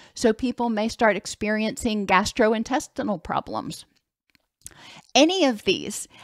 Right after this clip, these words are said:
can be traced back to potentially a trauma. Now, you may be scratching your head going, "Well, how do I know if they've got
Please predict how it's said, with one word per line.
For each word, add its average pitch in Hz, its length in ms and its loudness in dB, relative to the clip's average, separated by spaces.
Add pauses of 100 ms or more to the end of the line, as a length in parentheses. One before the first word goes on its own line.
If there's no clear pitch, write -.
(160)
can 233 180 4
be 226 140 0
traced - 480 0
back 170 500 2
to 202 340 -4
potentially 294 760 0
a - 80 -4
trauma. - 500 -2 (500)
Now, 220 440 4
you 233 120 -2
may 214 120 4
be 202 80 -2
scratching 226 400 0
your 196 80 -2
head 208 200 -2
going, 185 220 -4
"Well, 175 100 -2
how 214 160 4
do 247 120 6
I 220 120 8
know 202 460 4
if 196 220 0
they've 185 260 2
got 175 360 6